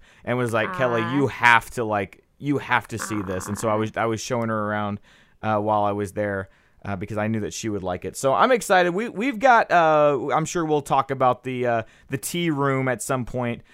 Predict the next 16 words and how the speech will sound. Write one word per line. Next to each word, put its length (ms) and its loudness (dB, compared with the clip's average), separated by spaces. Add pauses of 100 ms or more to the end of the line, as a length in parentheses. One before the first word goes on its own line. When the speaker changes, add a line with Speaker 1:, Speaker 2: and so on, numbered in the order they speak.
(160)
Speaker 1:
but, 160 4
Speaker 2:
Oh, 60 2
Speaker 1:
uh, 320 4
I 140 0
got, 160 0
Speaker 2:
yes. 200 -18
Speaker 1:
I 140 0
got 280 2
us 220 -2
a 80 0
reservation 720 -2
for 260 -4
the 120 -6
tea 180 -6
Speaker 2:
<gasps> 0 -
Speaker 1:
room 540 -2